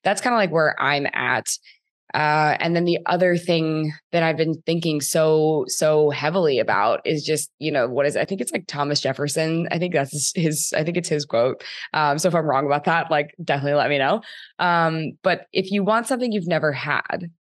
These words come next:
you have to be willing to do what you've never done. If you want something you've never had, you have to be willing to do what you've never done.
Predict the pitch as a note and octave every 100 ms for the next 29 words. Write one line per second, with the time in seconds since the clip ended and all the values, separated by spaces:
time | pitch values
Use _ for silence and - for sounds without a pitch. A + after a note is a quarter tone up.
0 | _ _ _ _ _ F#3 F3 F#3+ G3+ A3
1 | F#3 F3+ F3 E3+ D#3+ - - G#3+ E3 E2
2 | A2+ D#3 D#3 _ _ _ _ - A#2+ D#3+
3 | C#3+ D3 D3 - C#3+ - E3 - _ _
4 | _ _ _ _ - - _ E3+ F3 F3+
5 | E3+ G3 G#3 A3 - - G3+ F#3+ F#3+ F#3+
6 | F3+ E3 E3 E3 F3 F#3 D3 D#3+ D#3+ E3+
7 | D3 E3 - F#3 E3 D#3+ E3 D3+ D#3+ D3+
8 | D3 D#3 C#3+ C#3 C#3+ C3+ C3 - -